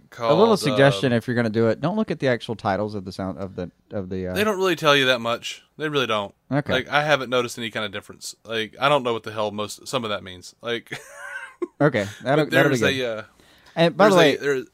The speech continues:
Speaker 1: it, this is, I don't know why it's already there, but, uh, this thing is on iTunes. I was just looking it up as we're talking.
Speaker 2: It
Speaker 1: But
Speaker 2: is.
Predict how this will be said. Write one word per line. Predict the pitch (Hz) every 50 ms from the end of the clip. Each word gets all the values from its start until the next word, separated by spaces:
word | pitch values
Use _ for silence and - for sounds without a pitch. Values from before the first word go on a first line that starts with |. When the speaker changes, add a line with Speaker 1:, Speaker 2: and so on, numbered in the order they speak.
| _ _ -
Speaker 1:
it, | 156 135 101
this | 180 233 226 - 208
is, | 202 185 156 - -
I | -
don't | 170 170
know | 156 147
why | 127 120 127 160 196 180
it's | 135 113 120 -
already | 139 135 135 131
there, | 120 120 143 165 139
but, | 113 117 123 120 117 - 113
uh, | 117 113 107 101 98 95 - - - - _ _
this | - 170 202 -
thing | - 320 302 277
is | 240 220
on | 208 196
iTunes. | 190 202 220 - - 123 104 101
I | 113 127
was | 151 -
just | 165 151
looking | 156 139 - 147
it | 147
up | 147 139 147
as | 139 135 135
we're | 135 135
talking. | - 143 135 135 - 101 95 113 -
Speaker 2:
It | 143
Speaker 1:
But | 139
Speaker 2:
is. | 170